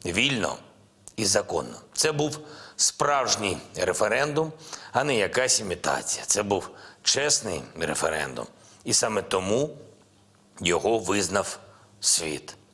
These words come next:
І було важливо, що не просто політики, а саме люди поставили крапку в історії імперії, яка будувалась на запереченні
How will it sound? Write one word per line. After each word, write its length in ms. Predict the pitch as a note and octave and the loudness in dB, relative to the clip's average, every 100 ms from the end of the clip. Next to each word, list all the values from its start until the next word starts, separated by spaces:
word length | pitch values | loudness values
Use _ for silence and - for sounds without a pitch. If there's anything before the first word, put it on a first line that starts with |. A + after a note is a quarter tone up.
| _ _ - - - - | _ _ -4 -4 -4 -2
І 80 | G2+ | 0
було 240 | A#2+ E3+ | 2 2
важливо, 500 | E3+ C3+ D#3 E3+ D3+ | 2 2 2 2 4
що 380 | - D3 C#3 B2 - | 4 2 0 -2 -2
не 140 | A2 | 0
просто 500 | A2 D#3+ D#3 D3+ C#3 - - - - | 2 2 4 2 0 -2 -12 -16 -2
політики, 640 | A2 G#2 A#2+ D3 C#3+ C3 | 0 2 2 0 0 2
а 60 | A2 | 4
саме 440 | - B2+ A#2+ A2 | 4 4 2 2
люди 500 | G2 G#2+ D3+ C#3 C#3+ - - - - | 2 2 2 2 0 -2 -10 -14 -8
поставили 480 | - - D3 C#3 B2 | 0 2 2 2 2
крапку 640 | - G#2+ C3+ C#3+ - C3+ A#2 - - | 2 2 2 0 0 0 0 -10 -2
в 100 | G#2 | 2
історії 760 | - - D3+ C3 A#2 F#2+ - - - | 2 2 2 2 0 -2 -8 -20 -4
імперії, 600 | A#2+ A2 F#2+ A2 F#2+ F2+ | -2 0 2 2 2 2
яка 280 | F2+ F#2 B2 | 2 4 2
будувалась 720 | A2 F#2 F2+ A#2+ C3+ A#2+ - - - - - - - | 2 0 2 4 2 0 -4 -6 -14 -12 -12 -14 -4
на 320 | F#2+ B2 B2 C#3+ | 2 4 2 0
запереченні 880 | - B2 A2 G#2+ C3+ B2+ B2+ C3 | 0 0 2 2 2 0 0 -2